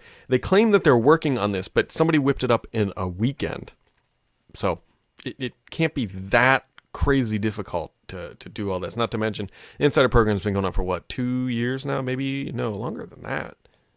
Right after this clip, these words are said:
Three years? I think three years, starting in roughly October-ish, something like that. Uh, so, there you go.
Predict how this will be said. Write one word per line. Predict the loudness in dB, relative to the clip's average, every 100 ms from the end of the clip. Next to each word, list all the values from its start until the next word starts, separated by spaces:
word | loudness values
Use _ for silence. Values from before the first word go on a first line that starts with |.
| _
Three | -10 -6
years? | -2 -2 -4 -8 -14 -18 _ _ _ _ -10
I |
think | -10
three | -8 -6 -4
years, | -4 -6 -10 -8
starting | -6 -4 -4 -4
in | -6 -8 -10 -10
roughly | -10 -8 -8
October-ish, | -8 -8 -6 -6 -8 -12 _ -14 -12 -8
something | -6 -6 -6
like | -6
that. | -6 -8 _ _ _ _ _ _ _ _ _ _ _ _ _ -14
Uh, | -8 -8 -8 -12
so, | -12 -6 -4 -6 -14 -20 -20 -16
there | -10 2 8 8
you | 8 4
go. | 4 0 -2